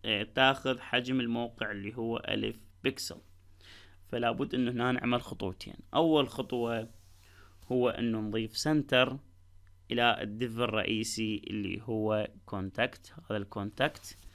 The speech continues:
نضيف سنتر، سي إي إن تي إي آر.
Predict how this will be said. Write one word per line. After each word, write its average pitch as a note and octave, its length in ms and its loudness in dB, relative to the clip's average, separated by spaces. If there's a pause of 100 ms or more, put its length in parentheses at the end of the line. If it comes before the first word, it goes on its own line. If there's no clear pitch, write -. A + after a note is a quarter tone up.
(460)
نضيف A#2 460 -2 (260)
سنتر، C3 600 2 (920)
سي B2+ 320 -4 (200)
إي A#2 280 -4 (1200)
إن A#2+ 400 -2
تي A#2 440 -4
إي A2+ 340 -2
آر. D3 340 2